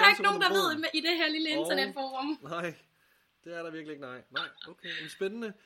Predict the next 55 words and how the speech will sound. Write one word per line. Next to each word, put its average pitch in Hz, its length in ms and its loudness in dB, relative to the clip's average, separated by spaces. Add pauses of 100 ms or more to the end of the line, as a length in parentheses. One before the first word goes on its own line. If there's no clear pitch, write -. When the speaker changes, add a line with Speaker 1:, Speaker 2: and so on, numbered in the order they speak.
(180)
Speaker 1:
Men 170 160 -4
noget, 226 180 2
vi 214 100 -2
ved 170 180 -4 (160)
i 123 100 -8
hvert 120 180 -6
fald, 113 180 -6
Speaker 2:
Ja. 104 180 -4
Speaker 1:
når 165 200 -6
det 190 160 -6
her 190 140 -4
land 156 240 -6
forhåbentlig 139 580 -6
på 156 100 -16
et 170 100 -8
eller 165 140 -6
andet 123 120 -10
tidspunkt, 127 520 -12 (200)
øh, 117 340 -8
bliver 120 200 -8
åbnet 120 160 -8
op 127 120 -6
igen, 110 220 -12
Speaker 2:
Ja. 101 180 -12
Speaker 1:
så 123 80 -8
vi 117 100 -14
kan 117 180 -12
have 147 140 -8
det 147 80 -10
godt 135 260 -6 (260)
og 110 140 -16
fest 156 380 -10
og 117 80 -16
høre 123 100 -12
musik 156 420 -14 (420)
og 110 420 -6
have 143 120 -2
det 127 100 -16
dejligt, 107 360 -10 (360)
så 175 180 -8
skal 151 160 -10
vi 143 40 -6
til - 100 -16
koncert, 156 420 -4 (320)
og 131 80 -10
det 131 60 -8
skal 139 120 -8
vi 127 60 -4
med 117 80 -10
dig, 104 260 -12 (160)
og - 100 -16
det 123 60 -18
skal 127 160 -10
vi 120 40 -10
i 120 80 -8